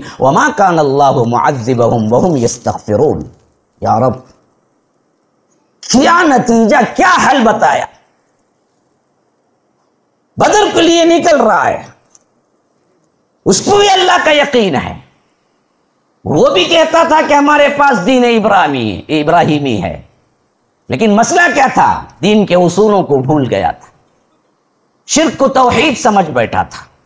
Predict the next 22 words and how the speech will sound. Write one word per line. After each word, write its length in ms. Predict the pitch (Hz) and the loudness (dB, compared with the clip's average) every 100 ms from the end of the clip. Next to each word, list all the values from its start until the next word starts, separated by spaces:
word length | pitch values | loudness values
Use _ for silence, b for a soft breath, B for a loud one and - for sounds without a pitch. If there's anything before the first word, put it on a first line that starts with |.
| _ _ - | _ _ -4
अल्लाह 280 | - 277 302 | -2 0 0
के 260 | 220 262 262 | 0 2 2
रसूल 260 | 320 330 | 0 -2
तौहीद 540 | 285 277 247 277 311 - | 0 0 2 0 -2 0
पेश 240 | 285 277 | 0 0
किए 240 | - 311 320 | -2 0 0
तो 180 | 311 277 | 2 0
उसने 300 | 285 285 269 | 0 -2 0
समझा 360 | 277 277 302 | 0 2 0
कि 120 | 302 285 | 0 0
यह 140 | 277 | 0
गलत 320 | 233 381 370 302 | 0 0 0 0
है, 400 | 214 110 - _ _ _ _ - | 0 -2 -10 _ _ _ _ -2
और 140 | 170 | -2
इस 240 | 202 233 - | 0 -2 -2
हद 160 | - - - | -4 -4 -4
तक 160 | 294 | -2
उसे 240 | 339 339 311 | 0 0 0
यकीन 360 | 294 320 294 | 0 0 0
था 120 | 294 269 | 2 2
इस 220 | 220 180 | 0 0
बात 220 | 240 | 0